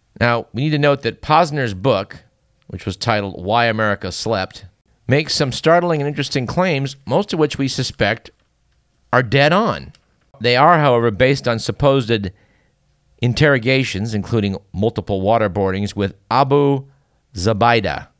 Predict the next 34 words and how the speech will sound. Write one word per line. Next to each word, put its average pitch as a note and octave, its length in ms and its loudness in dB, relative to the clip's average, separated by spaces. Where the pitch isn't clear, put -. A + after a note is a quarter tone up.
When G#2 120 0
he A2 60 2
was G2+ 140 0
captured A#2+ 400 0
in G#2 100 -4
Pakistan A2 580 0
back G2+ 220 -2
in F#2 80 -6
twenty G#2 280 -2
oh G2+ 80 0
three, A2 220 -2
the G2 100 -2
Bush G#2 220 -2
administration G2 640 -4
claimed G#2+ 320 -6
they A#2+ 140 0
had F2 140 -4
nailed A#2 380 0
one G#2+ 160 -2
of F2+ 60 -8
the D#2+ 80 -8
big G#2+ 240 -4
fish A#2+ 480 -2
in G#2+ 260 -2
Al-Qaeda. F#2+ 720 -2
According G3 220 -2
to D#3 40 0
the A2+ 80 -4
story C3 280 2
that G2 200 -6
Posner G#2+ 440 0
is F#2 100 -6
spinning, G#2 520 -4
when G2 300 -4